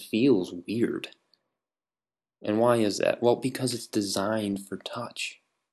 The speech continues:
And it feels funny. It really feels funny. And I couldn't figure it out initially. I thought about it, and I thought, and I, I was doing some reading about it, and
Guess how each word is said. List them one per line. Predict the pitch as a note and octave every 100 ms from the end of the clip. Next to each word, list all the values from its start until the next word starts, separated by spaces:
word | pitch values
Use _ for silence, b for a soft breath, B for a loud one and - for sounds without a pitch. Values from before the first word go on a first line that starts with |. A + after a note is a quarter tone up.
| _ _ _ _ _ _ _ _ _ _ -
And | G#2 G2 F#2+ F#2+ F#2+ - - _ _ _ _ _ _ _ _ _ _ _ _ _ _ _ -
it | -
feels | - A#2+ C3 A#2+
funny. | A#2 C3+ E2+ - -
It | G#2+
really | G#2 A2+ A#2 A#2
feels | A2+ G#2 G2+ -
funny. | F2 D#2+ _ _ _ _ _ _ _ _ -
And | - A2 G2+ G2 - _ _ _ _ _ _ - - _ _ _ _ -
I | B2
couldn't | - B3+ B3+
figure | - D3+ A#2 A2
it |
out | D#3+ E3+
initially. | G2+ F#2+ - G#2+ G2
I |
thought | G2+ A#2+ F3 C3+
about | F#2+ E2+ F2
it, | G2+ -
and | A2 G#2
I |
thought, | - A2+ G#2+ - - _ _ _ _
and | - A2+
I, | - -
I |
was | A#2
doing | - E3
some | - A2
reading | G#2 B2 B2 A2+
about | A2 A2+ A2+
it, | A2+
and | A2 G#2+